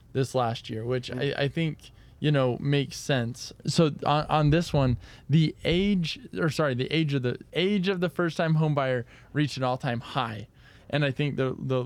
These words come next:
Speaker 1: buyers were low. So anyway,
Speaker 2: Oh.
Speaker 1: twenty-six percent of all buyers this year were first-time home buyers. And that's compared to last year was thirty-four percent
Speaker 2: Mm-hmm.
Speaker 1: were first-time. I, I mean, that's crazy, where you go from thirty-four percent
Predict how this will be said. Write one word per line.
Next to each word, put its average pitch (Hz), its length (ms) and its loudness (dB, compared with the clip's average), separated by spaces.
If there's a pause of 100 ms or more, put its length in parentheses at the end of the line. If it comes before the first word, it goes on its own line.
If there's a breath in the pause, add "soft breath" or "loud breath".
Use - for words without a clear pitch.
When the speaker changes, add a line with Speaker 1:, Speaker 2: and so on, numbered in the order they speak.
(120)
Speaker 1:
buyers 135 400 -2
were 120 100 -2
low. 120 200 0
So 139 180 -2
anyway, 147 340 2
Speaker 2:
Oh. - 300 -20
Speaker 1:
twenty-six 214 680 -2
percent 165 640 -4 (160)
of 139 160 -2
all 151 180 0
buyers 139 500 -2
this 135 220 -6
year 123 320 -2 (240 soft breath)
were 135 120 0
first-time 127 520 -4
home 120 180 -4
buyers. - 460 -10 (540 soft breath)
And 147 180 2
that's 151 240 -2
compared 147 520 0
to 147 120 0
last 151 540 -2
year 139 120 0
was 127 300 -4 (140)
thirty-four 175 800 -2
percent 123 580 -6 (260)
Speaker 2:
Mm-hmm. 104 340 -8
Speaker 1:
were 135 140 0
first-time. 127 540 -2 (120)
I, 151 280 -2
I 160 100 0
mean, 160 100 4
that's 202 200 -2
crazy, 180 400 -2
where 135 160 -2
you 156 120 -2
go 156 120 0
from 131 200 -6
thirty-four 180 640 -2
percent 165 460 -4